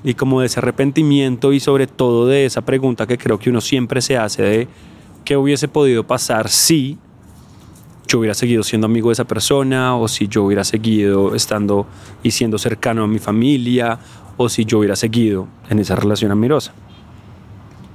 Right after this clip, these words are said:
Yo hoy en día, como les digo, y como les decía al principio, veo eso distinto y yo no creo que uno conozca una persona en un momento de la vida que no la deba conocer,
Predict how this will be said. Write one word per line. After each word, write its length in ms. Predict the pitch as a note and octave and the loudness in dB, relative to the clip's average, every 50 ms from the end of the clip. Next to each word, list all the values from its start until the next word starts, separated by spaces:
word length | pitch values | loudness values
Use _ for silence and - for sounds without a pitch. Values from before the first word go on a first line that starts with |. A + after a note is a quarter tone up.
| - - - - - - - - - - - - - - - - - | -20 -20 -20 -20 -20 -20 -20 -20 -20 -20 -20 -20 -20 -20 -10 -4 -2
Yo 200 | C3+ B2 D#3+ F3 | 0 2 2 2
hoy 100 | F3+ F3 | 2 2
en 120 | F3 F3+ F3 | 0 0 0
día, 200 | F3+ F#3 F3+ F3 | 2 0 0 0
como 160 | - G3 F3+ | 0 0 0
les 140 | E3 D3 B2 | 0 2 2
digo, 340 | B2 B2 A2+ B2 C#3+ F#3 B3 | 0 0 2 0 -2 -2 -4
y 40 | - | -10
como 240 | - - A#2+ A#2 A2+ | -6 -2 -2 0 0
les 80 | A2 | 0
decía 200 | A2+ A2 G#2+ A2+ | -2 -2 0 0
al 100 | G#2 G#2 | -2 0
principio, 520 | - B2 C3 B2+ - B2 G#2 - A2 A2 A2 | 0 0 0 0 0 -2 -2 0 0 2 2
veo 300 | A#2+ A#2+ B2 A#2+ B2 B2 | 2 2 2 2 2 0
eso 160 | A#2+ - C3+ | 0 0 0
distinto 520 | C3+ C3 - - - G#2+ G#2 G2 - A#2+ | 0 0 -2 -2 -2 -2 -2 0 0 -2
y 40 | B2 | 0
yo 160 | A#2+ A#2+ A2+ | 0 0 0
no 160 | G#2 G#2 G2+ | 0 0 -2
creo 280 | - - B2 B2 A#2+ A#2 | -2 0 0 0 0 0
que 120 | - - | -2 -2
uno 100 | B2+ A#2+ | -2 -2
conozca 300 | A#2 - B2 A2+ G#2 - | 0 0 0 0 -2 -2
una 160 | - A2 G2+ - | -2 -2 -2 0
persona 320 | A#2 A2+ - - G#2+ F#2+ | 0 -2 0 0 0 0
en 60 | G2+ | 2
un 60 | G#2+ | 2
momento 300 | G#2+ G#2+ A2 A2+ G#2+ - | 2 2 0 0 0 0
de 60 | A#2+ A#2 | 0 0
la 60 | A#2+ | 0
vida 160 | A2 G2+ G2 | 0 0 -2
que 100 | - - | -2 -2
no 80 | G#2+ G#2+ | -2 0
la 120 | G2+ F#2+ | 0 0
deba 180 | F#2+ F#2+ G2 G2 | 0 0 0 -2
conocer, 500 | - - G#2+ G#2+ G#2+ - - F2 D#2+ - | -2 -2 -2 -2 0 -2 -2 -4 -4 -6